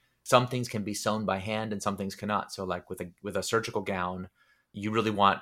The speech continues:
melt blown and you want heat sealed fabrics. That gives you the best seal. So a, a hand stitched gown is not as good,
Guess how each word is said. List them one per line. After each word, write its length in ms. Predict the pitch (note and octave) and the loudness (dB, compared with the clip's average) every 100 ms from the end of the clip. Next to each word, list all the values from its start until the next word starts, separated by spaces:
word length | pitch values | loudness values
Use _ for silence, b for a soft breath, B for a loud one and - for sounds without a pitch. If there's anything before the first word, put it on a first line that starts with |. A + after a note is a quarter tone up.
| - | -4
melt 300 | G#2 G2 G2 | 0 2 2
blown 200 | G#2+ G2+ | 2 -2
and 120 | F#2+ F#2+ | 0 -2
you 80 | |
want 280 | F#2+ F#2+ - | 0 0 -2
heat 240 | - A2 - | -6 -6 -4
sealed 480 | - G2+ F#2 F#2 - | -4 -2 -2 -4 -4
fabrics. 560 | G#2 F#2+ G#2 G#2+ - - _ _ _ _ | 2 2 2 -2 -6 -18 _ _ _ _
That 160 | - G2+ | -4 -4
gives 80 | F#2+ | -4
you 80 | F#2 | -2
the 40 | |
best 280 | F#2 F#2 - | 0 0 -2
seal. 400 | G2+ G2+ A#2 C3+ | -2 -2 -4 -8
So 220 | - G2 | -6 0
a, 340 | F2+ F2+ - F#2 | 0 0 -2 -6
a 60 | - | -8
hand 320 | G#2 G2+ G2 | -2 -2 -2
stitched 360 | - G#2+ F#2+ - | -2 -2 -2 -4
gown 220 | F#2+ F#2 | 0 0
is 160 | F#2+ - | -2 -4
not 200 | F2+ F2+ F#2+ | -4 -4 -6
as 240 | F2+ - | -8 -6
good, 320 | A#2+ B2+ B2+ | -2 0 -2